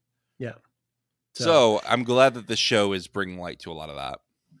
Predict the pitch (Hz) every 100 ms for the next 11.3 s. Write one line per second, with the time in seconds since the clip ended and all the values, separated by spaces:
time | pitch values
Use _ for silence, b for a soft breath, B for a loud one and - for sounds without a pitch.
0 | _ 196 196 180 190 165 - - 170 170
1 | 147 156 147 160 143 - 147 143 147 143
2 | 151 139 139 202 175 147 151 - 156 -
3 | 156 143 135 131 - 135 127 120 117 123
4 | 120 131 117 127 123 127 143 - - 127
5 | 127 117 117 117 117 117 113 120 110 110
6 | 107 117 123 123 123 120 113 117 110 123
7 | 113 113 113 113 - 160 151 135 127 135
8 | 123 120 120 117 117 117 113 113 B B
9 | - 131 135 131 - - b b b -
10 | 160 156 139 131 139 123 131 127 120 127
11 | 123 120 120